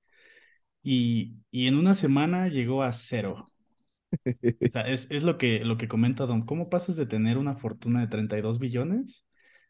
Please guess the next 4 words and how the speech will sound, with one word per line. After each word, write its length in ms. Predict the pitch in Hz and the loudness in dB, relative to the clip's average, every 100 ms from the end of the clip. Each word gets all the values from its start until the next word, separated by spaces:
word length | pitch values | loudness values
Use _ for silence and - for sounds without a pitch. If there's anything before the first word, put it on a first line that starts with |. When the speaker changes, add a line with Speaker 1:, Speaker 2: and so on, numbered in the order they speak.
| _ _ | _ _
Speaker 1:
a 160 | 123 117 | -6 -2
tener 540 | 110 110 117 123 - _ | 0 2 2 0 -6 _
cero? 640 | - - 120 104 92 - _ _ _ _ _ _ _ _ _ | -8 -4 0 0 -2 -14 _ _ _ _ _ _ _ _ _
Pero, 920 | 131 127 123 123 123 120 120 117 113 | 2 4 4 4 4 4 4 4 4